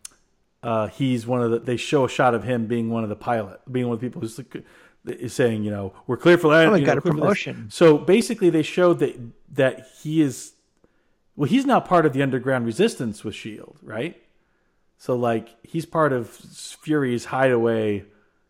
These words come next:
Speaker 1: shield faction at that point. So they've shown that he, in that act, he has seen what he, just by sh-,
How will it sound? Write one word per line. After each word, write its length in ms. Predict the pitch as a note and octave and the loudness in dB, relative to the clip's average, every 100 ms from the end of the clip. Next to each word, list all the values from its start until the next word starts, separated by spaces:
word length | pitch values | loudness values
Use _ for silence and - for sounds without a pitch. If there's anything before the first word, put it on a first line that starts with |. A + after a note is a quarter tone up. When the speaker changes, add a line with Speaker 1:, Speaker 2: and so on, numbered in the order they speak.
| _ | _
Speaker 1:
shield 400 | - - G3 D#3+ | -12 0 2 2
faction 440 | - A2+ G2 - G#2 | 0 -4 -4 -10 -10
at 100 | F#2 | -10
that 240 | G2 F#2 | -14 -14
point. 380 | - - - _ _ _ _ _ | -16 -18 -20 _ _ _ _ _
So 220 | - C3 | 0 2
they've 220 | A#2 B2+ - | 2 0 -2
shown 280 | F3+ E3+ | 0 2
that 100 | D3+ | 0
he, 540 | B2+ - C#3+ C3+ B2 A#2 _ _ | -4 -6 -4 -2 -4 -6 _ _
in 160 | D3 D#3 | 0 2
that 220 | C#3+ - | 2 0
act, 400 | D3 F3 C#3 - | 0 0 0 -4
he 160 | C#3+ C#3 | -10 -8
has 260 | A#2 A#2+ A2+ | -4 -4 -6
seen 960 | - - - - - - E3 C#3 A#2+ | -14 -20 -20 -20 -10 -4 -2 -2 -2
what 180 | A2 A2+ | -4 -6
he, 240 | A2+ B2 B2 | -10 -10 -10
just 280 | C#3 G#3 | -6 -4
by 120 | A3+ F#3 | 0 -2
sh-, 200 | - | -2